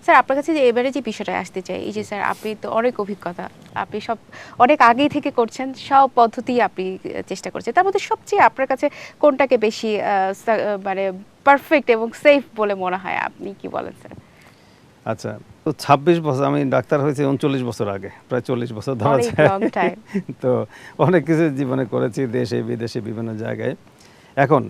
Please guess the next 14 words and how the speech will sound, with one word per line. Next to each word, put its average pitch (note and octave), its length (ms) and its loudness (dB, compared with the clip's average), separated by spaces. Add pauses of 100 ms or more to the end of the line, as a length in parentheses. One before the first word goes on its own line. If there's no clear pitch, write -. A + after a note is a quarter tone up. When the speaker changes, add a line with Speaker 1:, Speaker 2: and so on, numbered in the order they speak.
(160)
Speaker 2:
এটার D3 280 4
ইভলিউশন D#3+ 600 4
হিস্ট্রি B2 360 0
আছে, C3 260 -2
লম্বা B2+ 320 0
সময় B2+ 240 0
লাগবে, C3 200 -2
আমরা B2 140 -4
তো B2 80 -10
সময় B2 200 -4
পাই A#2+ 140 -4
দুই A#2+ 160 -6
তিন A#2 200 -6
মিনিট। A2+ 280 -4